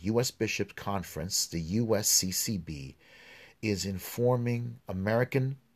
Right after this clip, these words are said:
prelates, uh, bishops, that it is safe to distribute Holy Communion on the tongue. This guidance came in the form of a U S C C B memorandum sent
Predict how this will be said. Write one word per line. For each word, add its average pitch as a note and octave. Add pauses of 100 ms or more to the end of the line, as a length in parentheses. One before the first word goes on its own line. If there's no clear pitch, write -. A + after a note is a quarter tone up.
(240)
prelates, E2
uh, E2+ (400)
bishops, - (380)
that G2
it A#2
is G#2+
safe C3
to -
distribute G2+
Holy G#2
Communion F2+ (120)
on D#2+
the F2+
tongue. G2+ (880)
This A#2+
guidance A#2
came G#2
in F2+
the F#2+
form F#2+
of E2 (280)
a F2
U A2+
S B2+
C G#2+
C G2+
B F#2+
memorandum G#2 (580)
sent -